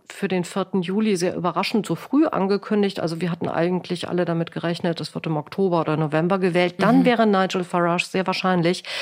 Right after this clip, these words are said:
Speaker 1: bei seinem Freund Donald Trump im Wahlkampf in den U S A gewesen. Aber so hatte er Zeit und dann hat er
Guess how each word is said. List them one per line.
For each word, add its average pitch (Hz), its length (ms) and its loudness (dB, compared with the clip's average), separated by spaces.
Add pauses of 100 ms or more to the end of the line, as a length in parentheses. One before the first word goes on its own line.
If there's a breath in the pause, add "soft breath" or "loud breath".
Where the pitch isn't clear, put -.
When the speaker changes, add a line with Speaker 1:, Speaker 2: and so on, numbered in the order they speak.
(180 loud breath)
Speaker 1:
bei 196 120 2
seinem 180 240 2
Freund 180 360 0
Donald 175 280 0
Trump 226 280 2
im 175 140 0
Wahlkampf 170 480 -2
in 170 160 0
den 165 180 -2
U 165 120 -2
S 165 140 -6
A 226 180 2
gewesen. 170 580 2 (640 loud breath)
Aber 240 220 4
so 214 180 2
hatte 220 200 0
er 190 160 -2
Zeit 180 480 0
und 262 160 2
dann 214 320 4
hat 214 320 -4
er 196 400 2